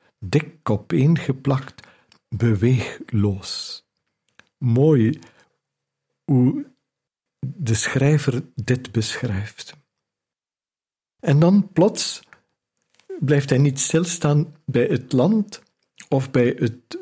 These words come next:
de mist, of bij de kleuren. Dan gaat hij, of hoort hij een vogel. Ginds,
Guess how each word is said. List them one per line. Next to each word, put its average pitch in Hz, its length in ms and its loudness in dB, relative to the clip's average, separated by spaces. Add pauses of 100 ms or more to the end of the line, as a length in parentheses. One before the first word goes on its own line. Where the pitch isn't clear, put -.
de 127 180 -2
mist, 143 440 -2 (420)
of 123 160 -2
bij 110 120 2
de 110 120 -2
kleuren. 190 580 2 (280)
Dan 143 180 0
gaat 151 280 0
hij, 139 300 0 (1400)
of - 140 -6
hoort 196 360 0
hij 180 260 0
een 131 200 2
vogel. 113 560 2 (680)
Ginds, - 640 2